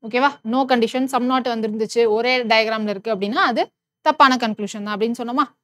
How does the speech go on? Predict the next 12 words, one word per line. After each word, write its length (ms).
So, 200
அதனால 300
எனக்கு 300
ஃபர்ஸ்ட் 260
கன்க்ளூஷன் 600
தப்பு. 300
அடுத்து 260
பாருங்க, 340
"Some 320
shirts 360
are 240
cups." 440